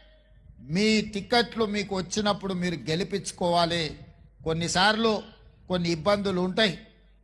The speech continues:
మనం రకరకాల వేరే వేరే పార్టీలలో ఉంటాం, కానీ ఓ సందర్భం వచ్చినప్పుడు మన సమాజాన్ని, మన సంఘాన్ని గెలిపించుకోవాలంటే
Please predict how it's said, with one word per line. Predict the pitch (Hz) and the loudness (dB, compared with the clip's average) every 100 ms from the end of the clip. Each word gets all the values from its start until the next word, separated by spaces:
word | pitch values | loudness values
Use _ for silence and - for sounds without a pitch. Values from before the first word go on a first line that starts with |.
| _ - | _ -6
మనం | 170 185 | -4 0
రకరకాల | 170 175 196 202 196 185 | 0 -2 -2 0 2 2
వేరే | 180 180 180 | 2 2 2
వేరే | 180 175 | 0 -2
పార్టీలలో | - 165 175 185 175 165 160 | 0 -2 -2 -4 -2 -2 -2
ఉంటాం, | 147 147 147 143 - _ - - - - - - | -4 -4 -4 -6 -10 _ -20 -16 -16 -18 -20 0
కానీ | 156 180 | 2 2
ఓ | 175 165 | 0 -2
సందర్భం | 160 160 185 214 208 202 | -2 0 2 2 2 -2
వచ్చినప్పుడు | 185 208 240 240 262 - - - _ _ | -2 0 0 2 0 0 -12 -20 _ _
మన | - 175 | -4 -2
సమాజాన్ని, | 185 165 175 233 240 240 226 | 2 2 4 4 6 2 4
మన | 214 208 | 0 0
సంఘాన్ని | 190 175 190 220 220 | 0 0 2 2 2
గెలిపించుకోవాలంటే | 196 180 196 208 196 - 180 175 170 170 | 0 -2 -2 -4 -6 0 2 2 0 2